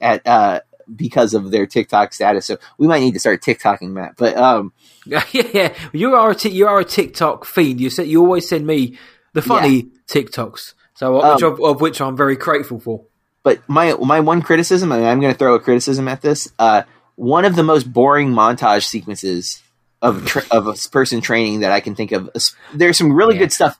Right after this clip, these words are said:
Speaker 1: in it. There's some cool elements in it, but just the way it was cut, and I, like, the thing that really got me, and I, I brought this up to, to my friend David when we were out running, I, I didn't like that they made it seem like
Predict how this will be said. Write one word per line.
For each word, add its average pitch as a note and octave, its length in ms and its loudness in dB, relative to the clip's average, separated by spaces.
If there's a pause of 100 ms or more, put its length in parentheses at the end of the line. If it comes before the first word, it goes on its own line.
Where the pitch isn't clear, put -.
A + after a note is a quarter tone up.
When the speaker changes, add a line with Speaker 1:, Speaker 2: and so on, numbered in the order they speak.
Speaker 1:
in D3+ 160 -2
it. F2 140 -8 (320)
There's D3 200 2
some C#3+ 120 0
cool F#3 400 4 (120)
elements C#3+ 460 0 (120)
in D3+ 140 2
it, F#2+ 200 -6 (340)
but G#2+ 280 0
just E3 260 0
the F3 60 4
way F3+ 160 4
it D#3 40 4
was A2+ 160 0
cut, D#3+ 380 0
and B2+ 140 0
I, C3+ 220 0
like, D#3 280 0 (840)
the E3 200 2
thing A#3+ 220 2
that G3+ 120 2
really E3+ 240 4
got A#2+ 180 2
me, A2 120 -2
and A2+ 80 -2
I, A#2 180 0
I C3 40 2
brought D#3 200 2
this D3 160 -4
up C#3 200 2
to, A#2+ 260 0
to B2+ 140 -4
my B2 100 0
friend A#2+ 220 -4
David A#2 220 4
when A2 160 -4
we B2+ 140 2
were C3+ 160 4
out G#2+ 180 4
running, G#2+ 300 -2 (480)
I, E3+ 220 2
I E3 80 2
didn't G#3+ 260 0
like A3 260 2
that F3+ 140 0
they F#3 100 4
made D#3 240 4
it D#3 80 0
seem F3+ 140 -2
like D3+ 280 -2